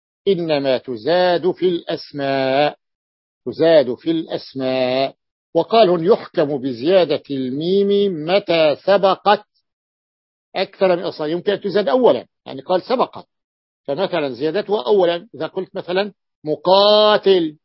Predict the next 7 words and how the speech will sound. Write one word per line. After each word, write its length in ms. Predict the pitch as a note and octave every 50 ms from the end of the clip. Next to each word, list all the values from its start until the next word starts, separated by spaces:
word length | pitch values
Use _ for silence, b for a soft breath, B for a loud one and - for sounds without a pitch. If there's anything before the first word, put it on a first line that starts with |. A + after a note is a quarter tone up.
| _ _ _ _ _ _ _ _ _ _ _ _ _ _ _ -
مكرم، 800 | C#3+ D#3+ G#3+ A3 - _ _ - G3 G3 G#3 G#3 F#3 F3+ E3 D#3+ _ _ _ _ _ _ _ _ _ _ _ _ _ _ _ _ _ _ _ _ _ _ _ -
مكرم، 640 | E3+ G3 F#3+ _ - - F3+ F#3 F#3 F3 D#3 C#3+ - _ _ _ _ _ _ _ _ _ _ _ _ _ _ -
هذا 340 | D3 C#3 A#2+ C3 C#3+ E3+ G3
الميم 260 | C#3 B2+ C#3+ D3 C3
هنا 240 | B2+ E3 F#3 G3 G3
زائدة، 520 | D#3 C4 C4+ A3+ F#3 E3 F3 E3+ F3 G3 _ _ _ _ _ _ _ _ _ _ _ -
مقاتل 720 | C#3 B2+ - - G3+ G3+ G3+ F3+ - E3+ F3 F3 G3 A3